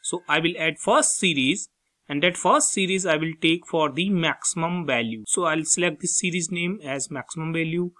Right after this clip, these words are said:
and x-axis I will take these quarter number, and the y-axis I will take circle position.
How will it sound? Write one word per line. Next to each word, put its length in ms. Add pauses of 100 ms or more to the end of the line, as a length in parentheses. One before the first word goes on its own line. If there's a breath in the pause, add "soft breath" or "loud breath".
(240 soft breath)
and 440
x-axis 640
I 100
will 160 (160)
take 340
these 360
quarter 680
number, 400 (800)
and 280
the 140 (120)
y-axis 840
I 140
will 160 (100)
take 320
circle 580
position. 600